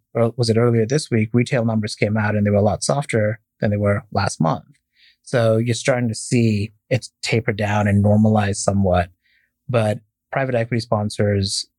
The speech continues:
are smart enough to understand that they do see it as an opportunity for a couple of reasons. One, there are value opportunities, but two, there is a growth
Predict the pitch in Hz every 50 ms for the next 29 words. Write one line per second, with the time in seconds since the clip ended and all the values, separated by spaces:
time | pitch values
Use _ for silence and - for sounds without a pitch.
0 | - - - - - 113 107 104 107 107 101 - - 107 101 101 - - 117 107
1 | 104 104 101 101 101 95 92 - _ _ _ _ - 113 107 101 101 - 117 117
2 | 113 - - 113 107 107 107 101 - - 104 101 98 104 - 98 - - 113 98
3 | 98 98 95 95 92 90 - - _ _ _ _ _ _ _ _ _ _ - 113
4 | 101 - - 113 - - 107 101 98 95 - 95 90 95 - - 107 104 107 107
5 | 110 110 - _ - - 104 107 110 110 117 113 110 110 117 120 120 117 117 139
6 | - - 131 123 131 131 135 135 135 - - _ _ - - - _ _ - -
7 | - 151 127 110 107 107 107 - _ _ _ _ _ _ _ _ _ _ _ -
8 | 120 117 117 117 120 120 113 - - - - 120 110 - _ - - 113 113 110
9 | 110 107 104 - - -